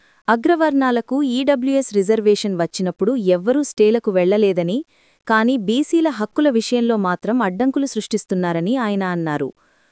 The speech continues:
"మా ఓట్లు మీకు అవసరమైనప్పుడు మాత్రమే గుర్తొస్తున్నాయి, ఇక మేము మౌనం వహించము," అంటూ అగ్రవర్ణాలను హెచ్చరించారు.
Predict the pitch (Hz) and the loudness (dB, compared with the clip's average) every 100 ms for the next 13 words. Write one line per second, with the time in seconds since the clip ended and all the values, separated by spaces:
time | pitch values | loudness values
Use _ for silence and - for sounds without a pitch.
0 | - 202 202 196 240 - 330 320 - 240 | -4 0 2 4 4 4 0 0 2 0
1 | 202 220 269 262 247 240 240 226 214 - | 0 -2 0 0 0 0 0 2 0 0
2 | 214 262 208 208 254 - 196 175 143 131 | -2 0 -2 0 0 0 -4 -2 -4 -6
3 | _ _ _ - 226 254 240 233 208 196 | _ _ _ -2 2 4 2 2 2 2
4 | 277 339 262 214 185 165 139 - _ - | 2 0 0 0 -2 -4 -6 -8 _ -4
5 | 190 185 240 302 - 190 269 320 269 226 | -2 0 0 -2 -2 0 0 2 0 0
6 | 196 185 247 247 - 294 208 165 160 135 | 0 -2 -2 -4 -4 -2 -2 -4 -4 -4